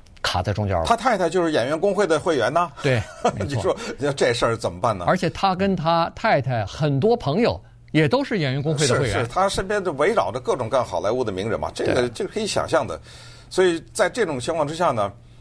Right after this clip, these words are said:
Speaker 2: 他要做出一个决定，还是回到刚才 Tom Cruise，呃，呃，不是 Tom Cruise，Tom Hanks 说的那个话哈。
Speaker 1: 嗯。
Speaker 2: 呃，因为在那个访问当中呢，最终人家问他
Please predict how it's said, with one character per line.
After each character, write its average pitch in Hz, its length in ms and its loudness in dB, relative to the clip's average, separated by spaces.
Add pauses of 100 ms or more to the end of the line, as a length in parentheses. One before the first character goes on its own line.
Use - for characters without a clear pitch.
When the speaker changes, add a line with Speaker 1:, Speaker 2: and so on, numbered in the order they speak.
(380)
Speaker 2:
他 147 400 2
要 131 280 0
做 - 280 -2
出 123 120 -6
一 139 120 -4
个 123 80 -2
决 120 120 0
定， 113 140 -2
还 151 180 2
是 196 60 -8
回 165 160 -4
到 160 140 2
刚 156 160 -6
才 147 180 2 (340)
Tom 165 220 0
Cruise， 139 460 -6
呃， 101 200 2 (120)
呃， - 180 -10
不 135 140 -4
是 127 80 0
Tom 107 200 -2
Cruise，Tom 139 360 -2
Hanks 131 240 0
说 110 200 -2
的 92 120 -6
那 85 80 -6
个 80 60 -12
话 87 140 0
哈。 76 200 -8 (360)
Speaker 1:
嗯。 - 0 -
Speaker 2:
呃， 127 140 4
因 160 100 -2
为 190 80 2
在 196 140 2
那 202 80 -4
个 160 80 -6
访 123 220 -2
问 160 100 -4
当 156 160 0
中 135 160 -6
呢， 139 80 0
最 - 300 2
终 220 240 0
人 110 120 -6
家 117 100 -4
问 123 140 -2
他 78 160 -12